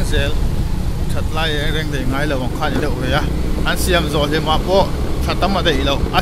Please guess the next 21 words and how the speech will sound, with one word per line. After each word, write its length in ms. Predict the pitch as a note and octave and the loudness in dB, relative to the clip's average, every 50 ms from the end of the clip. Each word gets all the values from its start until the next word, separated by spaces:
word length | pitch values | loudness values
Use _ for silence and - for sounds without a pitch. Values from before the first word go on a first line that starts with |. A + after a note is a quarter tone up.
| - - | 0 0
che 60 | D#3+ | 0
reng 160 | D#3+ C#3 B2+ B2+ | 0 0 0 0
khai 180 | E3 E3+ D3+ C3+ - B2 | -2 -2 -2 -2 -2 -2
zel 140 | C#3+ E3+ | -2 -2
đi. 80 | E3 D3 - - - - - - - - - - - - - - - - - - - - - - - - - - - - - - - - - - | 0 -2 -2 -2 -2 -4 -4 -4 -6 -6 -6 -6 -4 -6 -6 -6 -6 -6 -4 -4 -4 -4 -6 -6 -6 -6 -4 -4 -4 -2 -4 -4 -6 -6 -4 -4
Hiện 80 | C3+ C#3 | -2 -2
tại 140 | D3+ D#3 D#3+ | -2 -2 -2
thì 60 | D#3 D3 - | -2 -4 -4
bộ 120 | D3+ D3 D3+ D3 | -4 -2 -2 0
hi 100 | D#3 E3+ D#3 D3+ - | 0 0 0 2 2
đi 60 | E3+ E3+ - - - - | 4 4 4 2 2 0
khóc 160 | - - - - - - - | 0 0 0 0 0 0 2
mấy 120 | F3+ F#3 | 2 4
à. 180 | E3+ F3+ E3+ E3 - - - - - - - - - - - - - - - - | 4 4 4 2 2 0 0 0 0 0 0 0 0 0 -2 -2 -2 -4 -2 -2
À, 320 | - - - - - - - - - - - - - - - - | -2 -2 -2 -2 -2 -2 -2 -2 -2 -2 -2 -2 -2 0 0 0
rồi 120 | - F3 F#3+ G#3 | 2 2 2 2
số 200 | - - - A3 | 2 2 2 4
lâu 180 | G#3 F#3 E3 C#3+ | 4 4 2 2
xe 200 | - F#3 G3 F#3 | 2 2 2 2
số 220 | - F3+ G3+ G3 | 2 4 4 4
nên 220 | F#3+ F#3+ F#3+ F#3 | 4 4 2 2